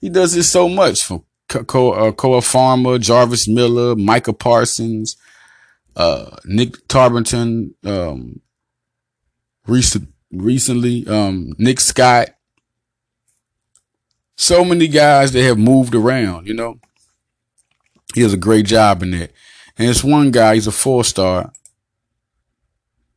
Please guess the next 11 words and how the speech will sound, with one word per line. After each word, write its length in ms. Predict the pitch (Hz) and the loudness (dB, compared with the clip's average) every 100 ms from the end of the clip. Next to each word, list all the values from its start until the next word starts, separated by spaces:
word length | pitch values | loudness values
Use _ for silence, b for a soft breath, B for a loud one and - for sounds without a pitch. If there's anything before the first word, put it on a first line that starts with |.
| _ _ _ _ _ _ _ _ _ _ _ _ _ _ - | _ _ _ _ _ _ _ _ _ _ _ _ _ _ -4
Javante 580 | 98 120 120 - 110 | 0 2 2 2 0
Royal, 540 | 101 120 104 90 90 - _ _ _ _ _ _ _ _ - | 0 0 0 -2 -8 -14 _ _ _ _ _ _ _ _ -6
a 80 | 90 | -4
safety. 560 | - 131 117 - 95 | 2 2 2 -2 -6
Once 300 | 90 107 107 | -4 -2 -2
again, 280 | 110 110 101 | -2 0 0
here 160 | 98 101 | 0 -2
come 200 | 113 110 | -4 -2
Franklin 440 | 127 120 101 95 | 0 0 -2 -6
with 140 | 95 | -8
the, 200 | - 90 | -8 -12